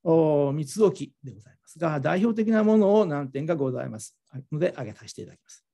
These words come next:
これは、あ、東京国立博物館が所蔵する「源氏物語」の初音と若菜の情を描きました屏風です。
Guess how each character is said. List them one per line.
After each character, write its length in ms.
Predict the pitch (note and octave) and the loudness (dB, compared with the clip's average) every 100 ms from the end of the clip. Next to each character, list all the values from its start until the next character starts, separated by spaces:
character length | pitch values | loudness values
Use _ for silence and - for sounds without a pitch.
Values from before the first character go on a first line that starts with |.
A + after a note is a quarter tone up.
| _ | _
こ 80 | G3 | 0
れ 100 | G3 | 4
は、 280 | G3 F#3+ - | 4 2 -6
あ、 200 | - D3 C#3 | -4 -2 0
東 140 | F#3 | 0
京 100 | G3+ | 0
国 160 | G3 F3+ | -4 -8
立 160 | G3+ G3 | -8 -8
博 160 | - | -10
物 140 | F#3 - | -12 -2
館 300 | F3+ D3+ C#3+ | 0 2 2
が 180 | E3+ | 2
所 200 | D#3+ C#3+ | 2 -2
蔵 220 | C#3 D3 C#3+ | -2 -2 -4
す 180 | - D#3+ | -4 0
る 180 | F#3+ | 0
「源 200 | D3+ F#3 | 2 0
氏 60 | A3 | 2
物 220 | C4 C4+ | 2 2
語」 120 | C#4 C#4 G#3 B2+ - _ _ _ _ | 0 0 -2 -2 -10 _ _ _ _
の 240 | G#3 A#3 - _ | -6 -6 -10 _
初 380 | - D3+ - G3 | -16 -14 -10 -4
音 180 | G#3+ G3+ | -2 -2
と 480 | G3+ A3 F3 C3 - _ | 2 4 4 2 -6 _
若 280 | F#3 A3 A#3 | -6 -2 0
菜 100 | D#3+ | 0
の 160 | C3 | -4
情 360 | C3 A3 E3 - | -2 0 0 -2
を 140 | G#3+ F#3 | -4 -2
描 240 | D3 F3+ | -2 -4
き 120 | F3+ | -6
ま 140 | F3+ F3 | -8 -8
し 100 | - | -6
た 360 | - F#3+ B2 A#2+ | -2 0 0 -2
屏 160 | D#3+ | -2
風 100 | F#3+ | -2
で 100 | F3+ | -2
す。 180 | F3 - | -4 -6